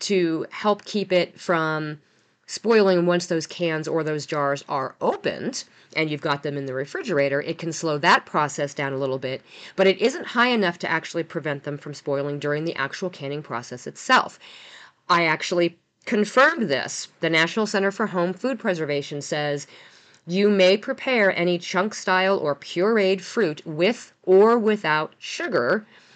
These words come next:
using the procedure for, for preparing each of those fruits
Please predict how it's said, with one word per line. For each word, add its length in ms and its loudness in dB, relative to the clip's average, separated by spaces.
using 300 2
the 80 -2
procedure 500 -4
for, 140 -16
for 160 -6
preparing 560 -2
each 200 -2
of 60 -4
those 220 -2
fruits 400 -4